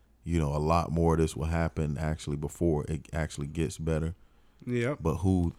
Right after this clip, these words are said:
Speaker 1: does it happen to is the, one of the key questions that I have. So it's,
Speaker 2: Mm.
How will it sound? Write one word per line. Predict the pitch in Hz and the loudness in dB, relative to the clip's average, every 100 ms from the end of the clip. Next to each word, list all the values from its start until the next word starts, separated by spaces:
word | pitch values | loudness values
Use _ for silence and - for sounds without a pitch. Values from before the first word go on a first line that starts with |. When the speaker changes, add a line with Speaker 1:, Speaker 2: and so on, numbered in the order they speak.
| - | -2
Speaker 1:
does | 80 76 | -2 0
it | |
happen | 80 76 71 69 | 0 -2 -4 -8
to | - 85 69 90 | -2 0 0 -4
is | 82 85 | -8 -10
the, | - - - - - - - - - | -10 -10 -10 -12 -18 -20 -20 -20 -8
one | 76 67 | -6 -4
of | |
the | 69 | -6
key | - 76 | -4 -8
questions | - 73 71 73 | -4 -4 -4 -8
that | 69 67 | -6 -6
I | 73 | -6
have. | 80 73 - | -6 -6 -10
So | - - 80 | -10 -8 -8
it's, | 82 | -8
Speaker 2:
Mm. | 101 | -10